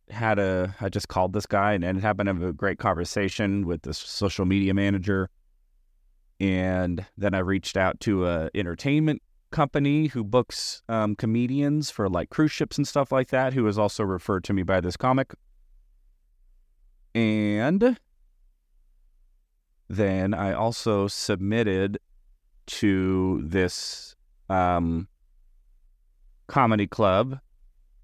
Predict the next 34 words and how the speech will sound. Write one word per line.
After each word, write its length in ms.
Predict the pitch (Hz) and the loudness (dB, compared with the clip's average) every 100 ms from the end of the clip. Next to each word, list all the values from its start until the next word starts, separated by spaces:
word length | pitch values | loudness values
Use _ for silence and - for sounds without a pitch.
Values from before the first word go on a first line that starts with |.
| - - | -18 -6
which 180 | 110 | 0
I've 160 | 110 104 | 2 2
been 140 | 98 | 2
trying 280 | 92 151 175 | 0 0 2
to 60 | 139 | 2
get 160 | 117 | 0
into 640 | 101 117 101 95 85 80 104 - | 0 0 0 -2 -4 -4 -8 -12
for 480 | - 95 87 80 - | -2 2 2 0 -6
years, 960 | 98 104 127 170 95 52 53 - - - | -8 -6 0 0 0 -2 -6 -8 -12 -6
and 160 | 95 | -4
I 160 | 73 113 | 0 -2
can 300 | - 107 90 | 0 -2 -2
never 600 | - 98 107 131 156 165 | -4 -2 0 0 0 -2
get 380 | 127 104 123 - | -2 -2 -2 -2
the 80 | - | -6
guy 400 | 87 107 110 104 | -2 2 4 2
to 160 | - 101 | 0 -4
respond 500 | 87 - 110 113 98 | -4 -2 0 0 -2
to 60 | |
me. 320 | 85 80 92 107 - - - - | -4 -4 -6 -10 -18 -20 -20 -8
But 140 | 95 - | -6 0
this 160 | 185 | 0
comic 480 | - 113 101 98 - | 0 0 2 0 -4
has 200 | 113 104 | -2 -2
a 60 | 95 | 0
good 160 | 98 | -2
relationship 580 | 87 90 151 - 101 95 | 0 2 2 0 -4 -6
with 120 | 92 | -6
the 60 | 87 | -8
guy, 240 | 80 78 | -4 -4
and 100 | 73 | -4
he 60 | 85 | -6
said, 260 | - 78 78 | -6 -8 -2
"Yeah, 320 | 87 101 | 0 2